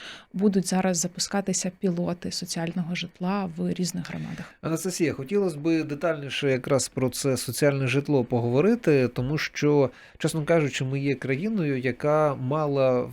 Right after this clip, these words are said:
Speaker 2: в своєму бекграунді, в своєму досвіді будівництво хрущівок. Це відбувалося після Другої світової війни, коли дійсно дуже багато людей залишилося на вулиці без житла, потрібно було мільйони людей розселити.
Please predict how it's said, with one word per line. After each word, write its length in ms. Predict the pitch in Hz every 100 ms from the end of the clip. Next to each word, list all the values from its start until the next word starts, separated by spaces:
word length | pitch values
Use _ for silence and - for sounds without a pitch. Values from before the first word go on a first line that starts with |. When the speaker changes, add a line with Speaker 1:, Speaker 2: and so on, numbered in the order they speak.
| -
Speaker 2:
в 220 | 127 120
своєму 400 | - 127 127 127
бекграунді, 720 | 117 127 - 147 196 180 127 123
в 60 |
своєму 400 | - 131 127 123
досвіді 680 | 120 160 175 - 127 120 120
будівництво 720 | 113 123 127 131 151 - - 120
хрущівок. 720 | 123 127 - 220 208 147 - - - -
Це 160 | 170
відбувалося 640 | 147 123 127 127 120 113 117
після 300 | 127 - 120
Другої 320 | 123 120 117
світової 520 | - 120 120 120 120
війни, 380 | 117 127 175 208
коли 800 | - 131 131 135 131 117 113 110
дійсно 640 | 120 123 120 139 - 120 113
дуже 280 | 113 147 127
багато 380 | 117 117 - 120
людей 440 | 117 127 127 117
залишилося 840 | 123 120 113 - 127 117 - 123 110
на 120 | 123 170
вулиці 420 | 214 165 - 123
без 420 | 110 123 113 -
житла, 380 | 117 120 151 180
потрібно 420 | 175 123 123 120
було 240 | 113 120 117
мільйони 480 | 139 147 139 120 117
людей 320 | 113 120 117
розселити. 600 | 117 - 185 226 165